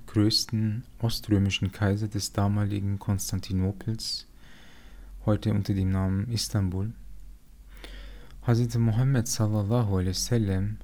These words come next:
hat ihn per Brief zum Islam eingeladen. Von diesem Brief war Herakleios zutiefst berührt und wollte zum Islam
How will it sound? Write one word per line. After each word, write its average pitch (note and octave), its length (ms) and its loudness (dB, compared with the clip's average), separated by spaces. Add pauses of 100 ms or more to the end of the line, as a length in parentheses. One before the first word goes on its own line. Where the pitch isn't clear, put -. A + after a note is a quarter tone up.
hat A2 200 0
ihn G#2 300 2
per - 160 0
Brief G#2+ 460 0
zum A2 200 0
Islam G#2 420 0
eingeladen. F2+ 640 -4 (1500)
Von A#2+ 180 4
diesem A#2 260 4
Brief A#2+ 360 2
war A2+ 100 6
Herakleios A2 760 2
zutiefst - 600 -2
berührt G#2 640 -2
und G#2 640 -2
wollte G2 300 -2
zum - 180 0
Islam G#2 480 2